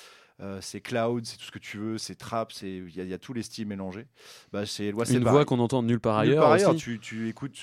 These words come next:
Speaker 1: euh, du Solalune, tu reconnais tout de suite. En plus, il est très rare sur scène. On est hyper fiers de ça, c'est que Solalune, euh,
Speaker 2: Dans les médias et sur scène, hein,
Speaker 1: et,
Speaker 2: le
Speaker 1: ah bah, partout.
Speaker 2: ouais.
Speaker 1: C'est un, vraiment, c'est une, c'est assez exceptionnel, euh, d'avoir Solalune en festival, euh, en Normandie. Euh, je crois que c'est s-, une des dates, euh,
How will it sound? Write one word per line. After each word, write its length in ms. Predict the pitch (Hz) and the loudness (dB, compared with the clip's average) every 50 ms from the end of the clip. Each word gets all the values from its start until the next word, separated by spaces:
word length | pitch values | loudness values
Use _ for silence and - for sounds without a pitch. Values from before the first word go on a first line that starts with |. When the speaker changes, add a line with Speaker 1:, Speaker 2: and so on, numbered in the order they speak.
| - | -8
Speaker 1:
euh, 160 | 113 107 104 101 | -6 -6 -6 -6
du 200 | 98 101 101 95 | -8 -10 -12 -8
Solalune, 500 | - 117 104 101 104 120 139 143 143 131 | -6 -4 -2 0 0 0 -2 -2 -4 -6
tu 240 | - - - 104 | -8 -10 -10 -6
reconnais 400 | 92 101 104 - 104 101 101 95 | -6 -4 -4 -4 -4 -6 -6 -8
tout 160 | 92 - 123 117 | -8 -10 -14 -12
de 40 | |
suite. 400 | - - 147 156 156 - - - _ _ - - | -10 -10 -10 -10 -12 -14 -18 -20 _ _ -8 -6
En 80 | 113 | -6
plus, 280 | 107 110 143 - - - | -6 -6 -8 -8 -8 -6
il 80 | 98 | -8
est 100 | 101 95 | -8 -8
très 220 | - - - 160 151 | -4 0 4 4 6
rare 240 | 139 143 135 120 - | 6 6 4 2 0
sur 180 | - 117 - | -8 -12 -10
scène. 300 | - - 113 120 123 107 - _ _ _ _ _ _ _ _ - | -8 -8 -8 -8 -8 -12 -16 _ _ _ _ _ _ _ _ -14
On 80 | 92 | -12
est 60 | 95 95 | -10 -10
hyper 260 | 95 98 107 101 - | -6 -6 -8 -8 -6
fiers 160 | - 110 101 | -6 -6 -6
de 100 | 104 104 | -6 -6
ça, 240 | 104 - 127 135 151 | -6 -6 -6 -6 -6
c'est 140 | - - - | -10 -16 -18
que 60 | - | -16
Solalune, 420 | - 104 92 92 98 110 113 117 98 | -12 -10 -10 -8 -8 -8 -8 -8 -10
euh, 160 | 90 87 82 76 | -10 -12 -14 -6
Speaker 2:
Dans 140 | 104 123 135 | -2 0 2
les 100 | 143 143 | 2 4
médias 320 | 139 135 131 131 160 165 151 | 4 2 2 2 2 2 2
et 60 | 127 | 0
sur 160 | - 139 - | -2 -4 -4
scène, 200 | - - 101 95 | -4 -4 -2 0
hein, 140 | 92 95 101 | 0 0 0
Speaker 1:
et, 40 | 101 | 0
Speaker 2:
le 100 | 101 98 | -2 0
Speaker 1:
ah 40 | |
bah, 120 | 110 117 107 | 0 0 0
partout. 260 | - 135 - - - | 0 -2 -4 -6 -10
Speaker 2:
ouais. 100 | 113 - | -12 -6
Speaker 1:
C'est 240 | - 110 117 104 95 | -4 -2 -2 -2 -4
un, 180 | 95 90 87 90 | -8 -10 -10 -6
vraiment, 320 | 92 101 120 135 156 165 | -4 -2 -2 0 -2 -4
c'est 180 | 156 - - 107 | -4 -6 -8 -8
une, 220 | 104 101 98 90 - _ _ _ - _ _ | -8 -8 -10 -12 -14 _ _ _ -20 _ _
c'est 160 | - - 117 | -8 -6 -4
assez 180 | 113 113 - 170 | -4 -2 -2 -4
exceptionnel, 580 | 156 - - 151 - - 147 143 139 135 123 | -2 -2 -4 -4 -2 -2 0 2 2 2 2
euh, 180 | 117 104 101 101 | 2 0 0 0
d'avoir 260 | 101 101 98 98 92 | -2 -2 -2 -4 -6
Solalune 380 | - - 107 101 98 101 104 101 | -6 -8 -6 -6 -6 -6 -8 -8
en 180 | 98 98 92 | -8 -10 -10
festival, 520 | 85 - 92 - - - 92 95 107 107 95 | -12 -12 -14 -14 -12 -12 -10 -10 -10 -10 -10
euh, 100 | 85 78 50 | -12 -14 -14
en 120 | - 90 | -10 -8
Normandie. 440 | 90 90 98 92 90 92 95 123 156 - _ - - - - - - - - - - _ _ - | -6 -6 -4 -4 -4 -6 -8 -10 -14 -18 _ -20 -20 -20 -18 -18 -18 -18 -20 -20 -20 _ _ -12
Euh, 420 | - 98 98 95 95 92 90 90 87 - | -8 -8 -6 -6 -6 -6 -6 -6 -8 -8
je 40 | |
crois 140 | - - 107 | -8 -10 -8
que 60 | - | -8
c'est 100 | - - | -8 -10
s-, 240 | 95 - - - - - | -10 -12 -14 -14 -12 -8
une 200 | 123 117 120 107 | -6 -6 -4 -2
des 120 | 110 107 | -2 -2
dates, 340 | 104 110 107 101 - - 104 | -2 -2 -4 -4 -6 -10 -10
euh, 640 | 98 95 95 92 92 90 92 90 87 87 85 85 | -8 -8 -8 -8 -8 -10 -10 -12 -14 -14 -16 -16